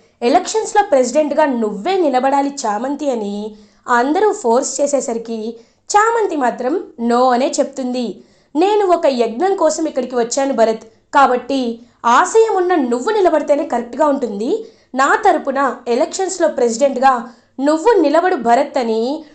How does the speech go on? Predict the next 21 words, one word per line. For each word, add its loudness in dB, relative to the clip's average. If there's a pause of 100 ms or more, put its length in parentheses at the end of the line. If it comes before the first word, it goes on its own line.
(160)
వాచ్మెన్ 2
కొడుకు 2
భరత్ని 0 (200)
ఎలక్షన్స్‌లో 0
ప్రెసిడెంట్గా 0
నామినేషన్ 0
వేయమని 0
చెప్తుంది -6
చామంతి. -4 (340)
ఇంకలా 4
భరత్ 0
నామినేషన్ -2
ఫామ్ 0
ఫిల్ -6
చేస్తుంటే -4 (380)
గుణ 0
అక్కడికి 0
వచ్చి -6 (300)
భరత్ని 0
ఘోరంగా 2 (100)
అవమానించి -2